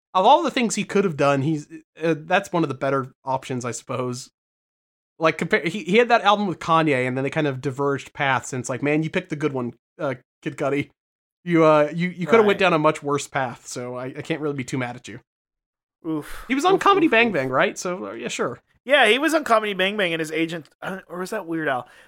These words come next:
Speaker 2: Well, somebody, one of the band leaders in Comedy Bang Bang's ma-, manager's like, "Don't do this. You're going to ruin your image.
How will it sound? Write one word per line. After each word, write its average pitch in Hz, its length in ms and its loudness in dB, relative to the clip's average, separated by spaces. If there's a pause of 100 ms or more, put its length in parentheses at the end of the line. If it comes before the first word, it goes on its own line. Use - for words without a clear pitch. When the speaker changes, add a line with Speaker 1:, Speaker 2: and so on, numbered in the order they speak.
Speaker 2:
Well, - 140 -6
somebody, 285 460 0
one 214 180 0
of 247 80 -2
the 247 60 4
band 185 300 4
leaders 175 300 2
in 151 60 -12
Comedy 156 280 -2
Bang 147 260 -4
Bang's 139 520 -6
ma-, 151 360 -6
manager's 151 440 -2
like, 131 220 -14
"Don't 170 300 -4
do 170 200 -8
this. - 360 -6
You're 151 160 -8
going 170 300 -4
to 170 240 -6 (340)
ruin 220 420 0
your 190 160 0
image. 175 600 -4